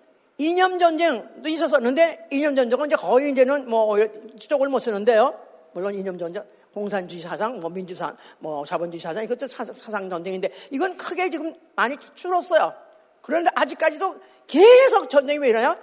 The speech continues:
다 종족 때문에 일어나는 거예요. 종족 때문에. 그런데 예수 그리스도가 바로 그가 죽으시면서 뿌리신 그 피, 그 피 가지고 화평케 하시고 하나가 되게 하신 것이다, 이 말이에요.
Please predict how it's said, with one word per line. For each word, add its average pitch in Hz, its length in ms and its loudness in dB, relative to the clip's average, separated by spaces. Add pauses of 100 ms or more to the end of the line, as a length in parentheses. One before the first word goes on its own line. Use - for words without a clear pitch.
(140)
다 453 220 2
종족 453 320 2
때문에 415 160 0
일어나는 311 260 2
거예요. 233 240 0
종족 196 380 -6
때문에. 160 760 -10 (480)
그런데 381 460 4
예수 349 300 -2
그리스도가 359 600 2 (340)
바로 349 300 6
그가 320 320 2 (520)
죽으시면서 339 1080 2
뿌리신 415 340 2
그 - 240 0
피, - 100 10 (420)
그 - 340 2
피 480 380 6
가지고 381 340 4 (880)
화평케 453 600 6
하시고 359 300 4
하나가 453 640 6
되게 392 120 8
하신 311 180 4
것이다, 277 260 8
이 262 40 4
말이에요. 190 480 4